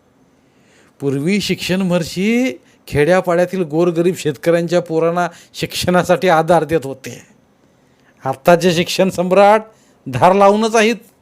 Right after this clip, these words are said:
कुणाला पण पैसाच लागतोय हो, पैशाशिवाय बातच नाही. तरी पण भावंडांचं शिक्षण पूर्ण केलं पाहिजे, पैशा वाचून त्यांचं नडलं नाही पाहिजे,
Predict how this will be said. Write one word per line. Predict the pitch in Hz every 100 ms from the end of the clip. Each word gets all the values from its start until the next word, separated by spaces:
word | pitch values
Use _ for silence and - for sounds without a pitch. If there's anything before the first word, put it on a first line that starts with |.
| _ _ _ _ _ -
कुणाला | 151 180 214 220
पण | 226 220
पैसाच | 226 185 196 208
लागतोय | 202 - 175
हो, | 143 156 240 226 127 _ _ _ _ _ _ _ _ _ -
पैशाशिवाय | 170 170 135 208 208 226 240
बातच | 214 208 - 247
नाही. | 240 180 269 311 269 202 160 _ _ _ _ _ _ _ _ -
तरी | 160 175 247
पण | 254 285 269 - _ _ _ _ _ -
भावंडांचं | 147 131 165 196 196 202 196
शिक्षण | 147 147 185 180
पूर्ण | 165 151 170 160
केलं | - 147 156
पाहिजे, | 139 139 120 107 107 _ _ _ _ _ _ _ _ _ _ _
पैशा | 131 127 117 151
वाचून | 139 139 127 156 151
त्यांचं | 139 131 127 127
नडलं | 123 117 123
नाही | 113 117
पाहिजे, | 113 110 110 107